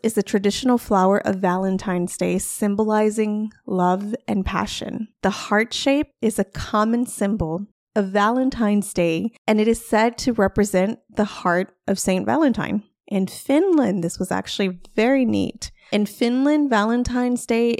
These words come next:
is called Friends Day. There is a word for it, but I am not gonna try to pronounce it. But it is a day for celebrating all forms of love, not just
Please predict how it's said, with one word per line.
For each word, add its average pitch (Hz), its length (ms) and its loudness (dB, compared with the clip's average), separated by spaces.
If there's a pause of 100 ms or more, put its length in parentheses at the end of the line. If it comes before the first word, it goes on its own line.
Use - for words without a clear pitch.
(120)
is 185 500 2
called 196 600 -2
Friends 208 500 -2
Day. 160 320 0
There 196 260 2
is 196 320 0
a 180 540 -2
word 208 300 2
for 254 200 -2
it, 254 140 0
but - 100 -2
I 180 80 0
am 190 300 -2
not 202 200 0
gonna 214 160 0
try 202 160 2
to 185 60 2
pronounce 185 520 0
it. 254 220 -2
But 220 120 2
it 226 200 0
is 254 140 -2
a 277 60 0
day 233 200 2
for 262 180 0
celebrating 233 640 0 (180)
all 240 320 4
forms 240 460 -2
of 214 140 -6
love, 202 720 0
not 185 460 0 (120)
just - 520 -2